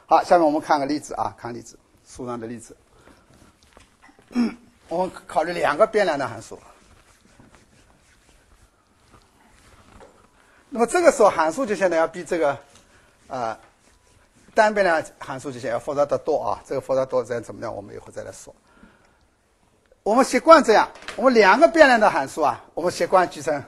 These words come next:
u 等于F X Y，两个变量，x、y 轴嘛。三个变量呢，我习惯记成 x、y、z。四个变量就，就没有什么习惯了了，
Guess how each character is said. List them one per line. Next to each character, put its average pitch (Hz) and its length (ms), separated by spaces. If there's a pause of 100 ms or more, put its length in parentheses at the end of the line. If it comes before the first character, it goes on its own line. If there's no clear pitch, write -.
(500)
u 202 440
等 156 240
于 160 80
F 170 300
X 165 300
Y， 147 520 (760)
两 123 200
个 147 80
变 143 160
量， 120 140
x、 156 320
y 143 240
轴 139 200
嘛。 143 200 (160)
三 277 320
个 285 80
变 220 160
量 190 120
呢， 156 200 (280)
我 151 120
习 151 160
惯 165 200
记 143 120
成 151 100
x、 - 520 (100)
y、 143 500
z。 156 440 (600)
四 - 320
个 285 80
变 165 200
量 135 120
就， 117 160 (380)
就 135 120
没 117 140
有 135 80
什 131 80
么 117 80
习 113 140
惯 120 200
了 113 120
了， 95 120